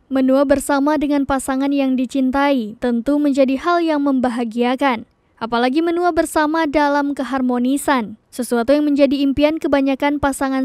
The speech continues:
suami istri kelak apabila mereka telah tua. Baru-baru ini viral di media sosial momen manis sepasang lansia menjemur baju bersama. Video viral momen manis tersebut diunggah oleh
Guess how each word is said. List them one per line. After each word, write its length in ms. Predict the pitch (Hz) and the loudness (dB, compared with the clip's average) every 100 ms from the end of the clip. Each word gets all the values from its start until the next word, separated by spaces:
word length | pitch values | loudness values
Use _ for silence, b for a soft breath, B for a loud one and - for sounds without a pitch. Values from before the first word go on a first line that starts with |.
| - | 0
suami 400 | 349 330 302 269 | 0 0 -2 -4
istri 240 | - 285 | -2 -4
kelak 400 | - 247 254 - - | -2 -2 -2 -4 -4
apabila 480 | 277 262 247 247 247 | 0 0 0 0 0
mereka 400 | 262 339 285 226 | 0 0 -2 -4
telah 240 | 226 233 226 | -4 -4 -2
tua. 400 | 269 277 214 - _ - | 2 4 2 -2 _ -6
Baru-baru 400 | 240 240 269 311 | -2 2 4 4
ini 160 | 339 359 | 0 0
viral 400 | 349 339 339 320 | 2 4 4 4
di 80 | 320 | 0
media 320 | 311 302 302 | 2 2 2
sosial 480 | 294 285 302 302 302 | 2 0 2 2 2
momen 320 | 285 277 277 | 0 2 2
manis 480 | 277 254 262 349 311 | 2 0 -2 -2 -4
sepasang 400 | 269 254 277 262 | -2 -2 -2 -2
lansia 560 | 311 359 359 349 320 | 0 -2 -4 0 0
menjemur 480 | 311 294 302 285 262 | 0 0 2 0 0
baju 320 | 277 262 262 | 0 0 -2
bersama. 640 | 240 - 254 285 302 233 - _ | -6 -4 -2 0 0 -2 -6 _
Video 320 | - 247 247 | -6 0 2
viral 320 | 247 302 320 339 | 4 4 4 4
momen 320 | 320 320 320 | 2 2 0
manis 320 | 311 311 311 | 0 0 -4
tersebut 480 | 320 302 311 285 302 | -2 0 0 0 0
diunggah 480 | 285 285 285 294 277 | 2 0 2 0 2
oleh 160 | 277 | 0